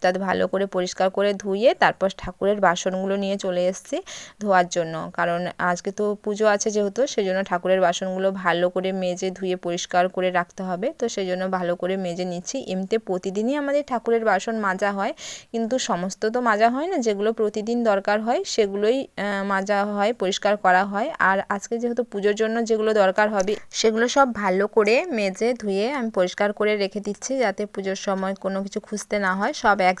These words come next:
জায়গাতে রেডি করে রাখলে পুজোর সময় মায়ের রেডি করতেও সুবিধা হবে, সেই জন্য সব আমি ধুয়ে ভালো করে পরিষ্কার করে রেখে দিচ্ছি। আর আমাদের বাড়ির এই পুজোটা না, আহ, অনেক, আহ, পূর্বপুরুষ থেকে হয়ে আসছে।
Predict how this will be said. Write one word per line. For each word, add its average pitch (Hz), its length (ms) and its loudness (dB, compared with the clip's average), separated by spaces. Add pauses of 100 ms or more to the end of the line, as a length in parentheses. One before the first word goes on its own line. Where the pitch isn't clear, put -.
জায়গাতে 190 480 0
রেডি 190 240 -4
করে 185 240 -2
রাখলে 196 360 0
পুজোর 202 260 -4
সময় 190 320 -4
মায়ের 185 340 -2
রেডি 185 200 -4
করতেও 190 440 -4
সুবিধা 226 400 -2
হবে, 226 300 2
সেই 233 220 2
জন্য 214 340 -2
সব 233 180 -2
আমি 208 220 0
ধুয়ে 214 320 0
ভালো 202 260 -2
করে 208 180 0
পরিষ্কার 196 440 -4
করে 214 220 -4
রেখে 208 220 -6
দিচ্ছি। 208 340 -8 (440)
আর 208 160 6
আমাদের 202 440 0
বাড়ির 240 360 0
এই 247 160 0
পুজোটা 233 540 -2
না, 311 140 -2
আহ, 202 800 4
অনেক, 277 340 0
আহ, 214 300 4
পূর্বপুরুষ 240 600 0
থেকে 233 320 0
হয়ে 220 220 2
আসছে। 202 540 2